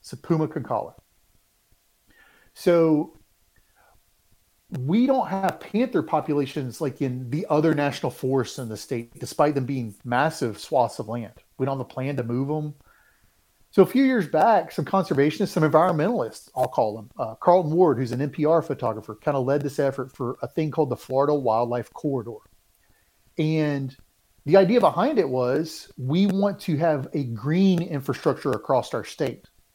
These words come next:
of wildlands, ranch lands, public lands, so that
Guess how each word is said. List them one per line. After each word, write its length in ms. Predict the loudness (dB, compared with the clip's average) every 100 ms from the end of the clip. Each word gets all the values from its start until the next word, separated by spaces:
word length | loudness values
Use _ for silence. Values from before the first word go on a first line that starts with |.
| _ _ -4
of 240 | -4 0
wildlands, 800 | 4 6 6 2 0 -2 -6 -4
ranch 360 | -4 -4 -6
lands, 300 | -6 -6 -6
public 400 | -2 -2 0 -2
lands, 500 | -4 -6 -8 -12 -18 _ _ _ _ _
so 320 | 0 4 4
that 420 | 4 2 0 -8